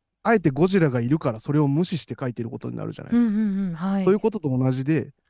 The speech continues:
Speaker 1: 政治のこういう状況がある中で、それを触れない歌をあえて歌うっていうことが、これはいい悪いではなくて、
Speaker 2: うん。
Speaker 1: ものすごくそれも政治的な態度なんだっ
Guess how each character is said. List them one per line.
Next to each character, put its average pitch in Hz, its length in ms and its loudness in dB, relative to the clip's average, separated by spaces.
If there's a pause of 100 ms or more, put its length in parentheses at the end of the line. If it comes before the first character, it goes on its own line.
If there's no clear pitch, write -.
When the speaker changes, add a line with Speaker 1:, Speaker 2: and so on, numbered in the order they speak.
(240)
Speaker 1:
政 220 380 0
治 220 320 -4 (440)
の 196 120 2
こ 175 140 4
う 170 60 8
い 175 40 6
う 170 40 6
状 156 140 6
況 170 180 2
が 165 100 4
あ 165 40 4
る 139 60 0
中 117 240 -2
で、 123 180 -2
そ - 160 -2
れ 226 120 4
を 254 220 0 (320)
触 - 160 -6
れ 202 100 6
な 240 140 2
い 165 100 0 (380)
歌 180 240 2
を 117 260 -4
あ 165 120 2
え 147 60 2
て - 120 -12
歌 117 220 -12
う 107 100 -10
っ - 20 -14 (160)
て 110 60 -8
い 107 60 -2
う - 20 -10
こ - 120 -10
と 117 100 -6
が、 104 160 -6
こ 220 80 0
れ 220 60 4
は - 80 0
い 220 100 0
い 208 40 4
悪 123 220 4
い 120 60 -2
で 117 80 -6
は 107 100 -10
な 107 100 -12
く - 120 -20
て、 139 180 -2
Speaker 2:
う 185 80 -8
ん。 202 680 -2 (260)
Speaker 1:
も 139 100 2
の 185 80 4
す 214 80 2
ご 233 80 0
く - 80 -12
そ 135 120 0
れ 131 100 2
も 127 100 -2
政 143 280 0
治 143 60 -10
的 143 160 -4
な 131 100 -2
態 143 180 -2
度 117 80 -6
な 110 100 -12
ん 110 100 -14
だ - 100 -16
っ - 40 -20